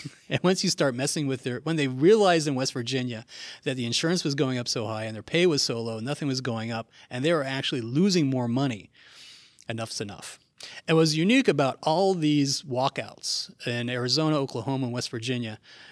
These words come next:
it could, you could see it as well with the Great Depression, what some people call the Loop Riots or the Loop Walkout, the Loop Parades.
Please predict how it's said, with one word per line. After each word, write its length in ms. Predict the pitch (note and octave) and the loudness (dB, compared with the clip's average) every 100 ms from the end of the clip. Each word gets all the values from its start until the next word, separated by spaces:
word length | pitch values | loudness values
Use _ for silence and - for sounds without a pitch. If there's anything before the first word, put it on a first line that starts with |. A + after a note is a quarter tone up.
| - | -10
it 200 | D3 D3 | -4 -2
could, 200 | D#3 C#3+ | 0 -2
you 120 | D3 | -2
could 160 | D3 C#3 | -4 0
see 520 | - - F3+ F#3+ F#3+ | 0 2 0 0 0
it 200 | D#3+ - | -2 -4
as 240 | - C#3 B2+ | -2 -2 0
well 360 | B2+ B2+ B2+ | 2 2 2
with 260 | A#2+ A#2+ - | 0 -6 -6
the 60 | B2+ | -4
Great 260 | A#2+ A2+ | -4 -4
Depression, 640 | - - A2+ - A#2 A2 - | -8 -6 -2 -2 -4 -10 -8
what 200 | D3 B2+ | -4 -2
some 160 | - C#3+ | -2 -2
people 220 | C#3+ B2 | -2 -4
call 100 | B2 | -6
the 80 | G#2 | 0
Loop 260 | E3 G3 | 2 4
Riots 360 | D#3+ C#3+ C3 - | 4 2 0 -4
or 40 | |
the 120 | A#2+ A#2+ | -6 -4
Loop 240 | C3+ C#3+ | -4 -2
Walkout, 420 | A#2+ B2 A2+ G#2+ | -2 -2 -4 -8
the 80 | A2+ | -10
Loop 260 | G#2+ D3+ - | -6 -6 -6
Parades. 640 | - G1+ - - - | -10 -8 -8 -6 -8